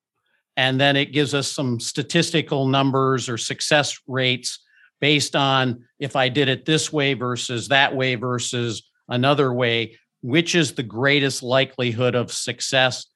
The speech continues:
or to get to your goal with the most effective, uh, means.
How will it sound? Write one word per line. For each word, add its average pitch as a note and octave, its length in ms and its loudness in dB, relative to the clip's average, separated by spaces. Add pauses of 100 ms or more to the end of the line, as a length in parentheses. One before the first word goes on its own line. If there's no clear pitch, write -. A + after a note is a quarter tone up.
(220)
or B2+ 140 -4
to A#2 80 -4
get B2+ 260 -4
to C3+ 100 -10
your B2 220 0
goal A#2 640 -2 (260)
with A#2+ 260 -6
the B2+ 80 -6
most A#2+ 320 -2
effective, A#2+ 600 -2 (380)
uh, G#2+ 220 -6
means. A2+ 500 -2